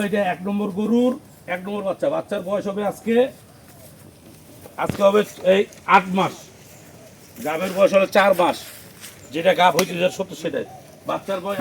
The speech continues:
আট মাস, গাভের বয়স হলো চার মাস। দুধ আছে এখন বর্তমান নয় কেজি, আট কেজি, দশ কেজি বর্তমান দুধ আছে রানিং। বাচ্চা দিবে, গরু দুধ পাবে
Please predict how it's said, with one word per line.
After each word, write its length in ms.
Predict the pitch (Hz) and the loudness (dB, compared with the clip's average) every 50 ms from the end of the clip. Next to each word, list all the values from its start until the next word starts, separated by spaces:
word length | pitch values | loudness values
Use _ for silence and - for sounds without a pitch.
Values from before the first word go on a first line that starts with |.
| 175 175 | -4 -6
আট 80 | 175 175 175 | -6 2 4
মাস, 160 | 220 233 226 233 - - - - - - - - - - - - - - - - - - - | 6 6 6 4 0 -10 -20 -20 -20 -20 -20 -20 -20 -20 -20 -20 -20 -18 -18 -18 -6 0 0
গাভের 240 | 165 170 185 196 185 | 2 4 4 4 8
বয়স 140 | 196 185 156 196 | 8 6 6 6
হলো 100 | 196 190 - 220 | 2 2 4 6
চার 140 | 196 196 196 175 175 | 6 6 4 4 2
মাস। 140 | 156 - - - - - 127 127 | 2 0 0 -6 -16 -20 -14 -12
দুধ 140 | 175 196 196 202 | -10 0 2 2
আছে 120 | 185 - 202 202 | 2 4 2 0
এখন 140 | - 190 202 185 | 0 0 -2 -2
বর্তমান 340 | 190 - - 196 202 214 233 247 - - - - - - - - - - - - - - - 143 | -4 -2 -2 -2 0 0 0 -2 -4 -10 -18 -20 -20 -20 -20 -20 -20 -20 -20 -20 -20 -8 -2 4
নয় 180 | 165 185 190 170 | 4 4 4 4
কেজি, 280 | 175 208 190 170 214 226 233 262 - - - - - | 0 -6 -4 0 0 0 0 0 -2 -6 -2 0 0
আট 100 | 175 - - - | 0 0 -4 -8
কেজি, 200 | 208 202 170 214 175 190 | -8 -2 -2 0 4 4
দশ 120 | 190 - - - | 4 4 2 -4
কেজি 240 | 190 165 135 117 98 80 - - - - - - - - - 139 | -6 -4 -4 -4 -6 -8 -12 -20 -20 -20 -20 -20 -20 -14 -2 -2
বর্তমান 300 | 180 180 - 208 190 190 185 156 | -2 -2 -2 -4 -4 -4 -4 -4
দুধ 120 | 185 175 190 | 0 0 0
আছে 120 | 170 180 190 175 | 2 2 2 2
রানিং। 200 | 180 180 160 120 90 - - - - - - - - - - - - - - 160 | 2 0 -2 -6 -8 -10 -18 -20 -20 -20 -20 -20 -20 -20 -20 -20 -20 -4 0 2
বাচ্চা 260 | 180 170 - - 151 151 | 2 2 2 2 2 2
দিবে, 180 | 190 208 208 233 226 214 165 170 | 2 6 6 8 8 8 4 0
গরু 140 | 190 190 185 151 | -6 -6 -6 -6
দুধ 120 | 175 202 - - | -8 -8 0 4
পাবে 160 | 202 196 190 | 4 4 6